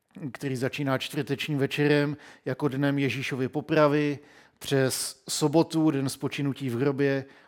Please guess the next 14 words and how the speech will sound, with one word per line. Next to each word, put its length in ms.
až 160
k 80
neděli 300
vzkříšení. 840
A 60
postupně 500
se 160
přidávají 600
i 100
další 420
dny, 340
až 180
vznikne, 540
eh, 200